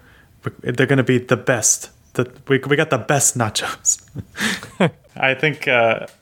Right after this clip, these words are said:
he's wrong about that. And Dan pointed it out on Twitter, too. He said, uh,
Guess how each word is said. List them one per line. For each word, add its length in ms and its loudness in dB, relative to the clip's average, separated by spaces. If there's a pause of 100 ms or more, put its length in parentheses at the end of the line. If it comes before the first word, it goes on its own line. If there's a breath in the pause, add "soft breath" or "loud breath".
he's 260 0
wrong 180 0
about 200 0
that. 160 2
And 160 0
Dan 260 0
pointed 320 0
it 100 2
out 160 2
on 140 0
Twitter, 300 -2
too. 180 -2
He 140 -2
said, 420 0
uh, 340 -2